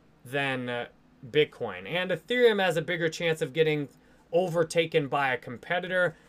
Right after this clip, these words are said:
Now, Bitcoin might slip down to the number two currency.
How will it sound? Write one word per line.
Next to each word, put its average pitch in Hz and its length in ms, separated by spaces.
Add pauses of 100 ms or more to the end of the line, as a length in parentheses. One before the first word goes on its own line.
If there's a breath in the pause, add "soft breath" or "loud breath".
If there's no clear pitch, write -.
(120)
Now, 151 180
Bitcoin 220 560
might 196 340
slip 190 440
down 170 340
to 165 100
the 151 140
number 151 320
two 156 220
currency. 127 720